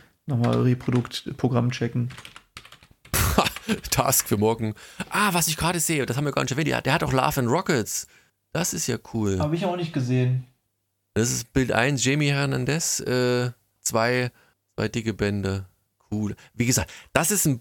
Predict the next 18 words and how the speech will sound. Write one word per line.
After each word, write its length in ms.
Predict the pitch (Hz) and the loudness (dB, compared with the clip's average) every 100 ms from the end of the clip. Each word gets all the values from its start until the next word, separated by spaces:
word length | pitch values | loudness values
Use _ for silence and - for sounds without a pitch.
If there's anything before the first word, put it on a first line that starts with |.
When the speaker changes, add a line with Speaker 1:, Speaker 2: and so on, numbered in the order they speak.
| - | -2
Speaker 2:
das 160 | - 190 | 0 0
ist 140 | 180 | 0
ein 80 | 160 | -2
Comicregal, 800 | - 147 143 135 123 110 110 113 | 0 0 0 -2 0 2 4 2
also 200 | 104 110 | 2 0
zwei 320 | 107 123 127 | 0 0 0
Comicregale 680 | - 139 147 127 120 110 110 | 2 0 0 -2 0 0 0
nach 180 | 107 98 | -2 0
meinem 220 | 104 104 | 0 0
Geschmack. 380 | 101 117 113 - | -2 -2 0 0
Da 80 | |
ist 300 | 110 135 - - | 0 0 -2 -2
auch 200 | 131 131 | 0 0
wieder 200 | 135 123 | 0 0
für 100 | 120 | -2
jeden 480 | 101 110 170 - - | -2 0 2 0 -2
irgendwas 540 | 143 165 151 117 113 | 0 0 -2 -2 0
dabei. 460 | 110 98 107 120 | -2 0 2 2